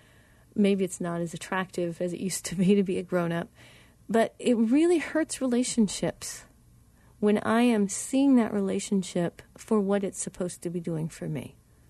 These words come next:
and not going into a relationship to make that person's life better.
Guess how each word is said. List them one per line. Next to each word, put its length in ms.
and 220
not 340
going 240
into 260
a 40
relationship 760
to 100
make 300
that 200
person's 400
life 280
better. 320